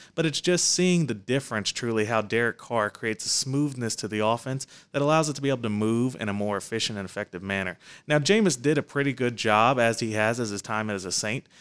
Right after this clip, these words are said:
He never really let the game get out of hand. He never gave anything away in some ways that you might have seen in his younger days back with Tampa, but he truly has sort of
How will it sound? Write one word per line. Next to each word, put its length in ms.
He 120
never 280
really 300
let 240
the 80
game 260
get 140
out 160
of 140
hand. 300
He 60
never 280
gave 340
anything 400
away 320
in 100
some 280
ways 180
that 160
you 80
might 60
have 100
seen 140
in 80
his 160
younger 260
days 320
back 240
with 80
Tampa, 480
but 100
he 100
truly 440
has 260
sort 280
of 180